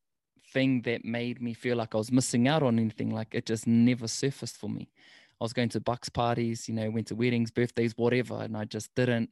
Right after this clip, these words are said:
feel the need to drink. But I guess as I was moving through it last year and knowing that myself and my wife were getting married, I started to think about,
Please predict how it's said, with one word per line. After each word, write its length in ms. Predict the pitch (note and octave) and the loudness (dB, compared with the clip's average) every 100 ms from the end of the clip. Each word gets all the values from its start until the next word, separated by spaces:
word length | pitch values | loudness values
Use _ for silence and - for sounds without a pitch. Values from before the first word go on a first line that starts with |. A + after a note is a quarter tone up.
| _ | _
feel 220 | _ A2+ A2+ | _ -6 -4
the 140 | G#2+ | -4
need 280 | A2+ A2+ A2+ | -6 -6 -8
to 100 | G#2 | -10
drink. 340 | G#2 A#2+ A#2 C#3+ _ _ - - - - _ _ | -4 -2 -4 -8 _ _ -20 -20 -20 -20 _ _
But 100 | B2 | 0
I 100 | A#2 | 0
guess 580 | A2 C3+ B2+ - - - _ _ _ _ | 0 -2 -2 -2 -4 -6 _ _ _ _
as 160 | A#2+ B2+ | 0 2
I 40 | |
was 160 | A#2+ A2+ | 0 2
moving 360 | C3 C#3+ C3+ | 2 2 0
through 320 | - C3+ C3+ | 0 0 2
it 100 | A#2+ - _ _ - | 0 -4 _ _ -2
last 480 | A#2+ B2 B2 - | 2 2 0 -6
year 240 | A2+ A2 B2 - | -6 -6 -6 -8
and 480 | A#2 A2+ A2+ A2+ - _ | -6 -4 -4 -4 -6 _
knowing 400 | - A#2+ B2+ A#2+ | 0 2 2 2
that 140 | A#2 | -2
myself 500 | D#2 A2+ - A#2 A2+ | -4 -8 -4 -4 -4
and 80 | A2 | -4
my 120 | A2+ | -4
wife 300 | A2 A2 A#2 | -4 -6 -6
were 80 | A2 | -8
getting 380 | A2+ A2+ A#2 A2 | -6 -4 -2 -2
married, 500 | A2+ A#2+ A#2 G#2+ - _ - - _ _ _ _ - | -2 -2 -4 -6 -12 _ -20 -20 _ _ _ _ -8
I 60 | |
started 360 | A#2 C#3+ D#3+ E3 | -2 2 2 0
to 100 | D3+ | -4
think 360 | C#3+ C3 C#3 C3 | -2 -4 -2 -2
about, 480 | A2+ A2+ A2 A2 | -2 -2 -2 -4